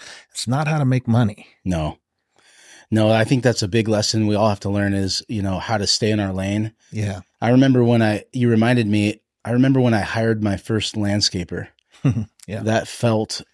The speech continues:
Speaker 2: so irresponsible.
Speaker 1: Uh-huh.
Speaker 2: It felt so wrong, morally wrong, maybe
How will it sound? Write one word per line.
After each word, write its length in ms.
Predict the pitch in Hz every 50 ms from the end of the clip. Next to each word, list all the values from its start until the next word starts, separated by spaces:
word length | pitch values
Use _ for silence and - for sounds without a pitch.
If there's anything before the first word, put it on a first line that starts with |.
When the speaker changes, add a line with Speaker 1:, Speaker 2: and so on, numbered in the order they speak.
| _ -
Speaker 2:
so 680 | - - - - - 120 107 107 107 107 107 107 110 - - -
irresponsible. 960 | 110 110 107 101 - - - - 104 107 113 - - 123 131 143 143 143 _
Speaker 1:
Uh-huh. 360 | - 104 92 - 104 127 185 185 - _ _ -
Speaker 2:
It 140 | - 101 -
felt 340 | - - 120 110 104 -
so 720 | - - - - - 120 113 113 110 110 107 104 101 92 - _ _ _ _ _ _ _ _ _ -
wrong, 520 | 95 92 98 107 101 110 113 117 123 120
morally 500 | 113 107 107 107 107 120 127 127 127 127
wrong, 320 | 123 127 127 127 131 127 123
maybe 420 | 127 127 135 127 135 135 135 135